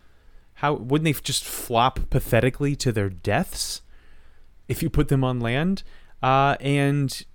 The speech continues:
it's, uh, it's yes, yes, and no to those questions. Uh, yes, it has gills, and yes, it does need to bre-, need water, in, water, can't even talk, in order to breathe. Uh, so it cannot dry out. This is,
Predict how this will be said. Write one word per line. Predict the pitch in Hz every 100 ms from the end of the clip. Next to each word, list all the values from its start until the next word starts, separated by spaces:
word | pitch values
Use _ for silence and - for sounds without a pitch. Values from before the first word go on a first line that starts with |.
| -
it's, | 127 120 - - - - - _ _ _ -
uh, | 117 120
it's | 120 127 147
yes, | 170 -
yes, | 143 151 - -
and | 131 117
no | 104 90 80 -
to | 113
those | 98 92 - -
questions. | 101 87 - 85 76 - - - - - - -
Uh, | 110 98 95 - - -
yes, | 123 143 160
it | 165
has | 160
gills, | 127 175 254 - - _ _ _ - -
and | 117
yes, | 120 151 147
it |
does | 147 131
need | 143
to | 131
bre-, | 135 139 87 101
need | 135 151 127
water, | 120 139 120 104 110 - - -
in, | 127 113 110 92
water, | 104 131 147 - 98 101 -
can't | - 131
even | 110 98
talk, | 101 98 -
in | 117
order | 123 110
to | 110
breathe. | 107 110 117 - - - - - - - 110
Uh, | 110
so | - 123
it |
cannot | - 131 143 123
dry | 107 107 101
out. | 92 85 117
This | 156
is, | 202